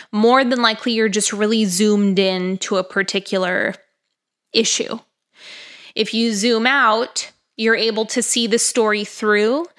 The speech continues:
and I'm in full agreement for you to see the story through, for you to see the fuller picture, the bigger picture,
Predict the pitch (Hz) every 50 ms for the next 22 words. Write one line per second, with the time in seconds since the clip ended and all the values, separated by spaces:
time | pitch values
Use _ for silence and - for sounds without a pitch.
0 | - - - - - 233 220 220 214 208 214 208 202 - - 226 214 208 202 190
1 | 202 202 202 202 196 196 - 202 - - 226 202 196 196 202 202 196 202 202 175
2 | 196 202 - - - 240 220 220 220 185 220 208 - - - 240 214 214 208 208
3 | 208 202 - - 233 220 196 180 208 - - 240 226 214 190 202 202 - - 226
4 | 214 214 190 208 196 - - - 240 240 262 262 254 254 - - 269 254 262 -
5 | - - 254 247 247 240 202 208 180 165 214 226 220 208 240 233 226 - 240 226
6 | - - - 247 226 220 220 220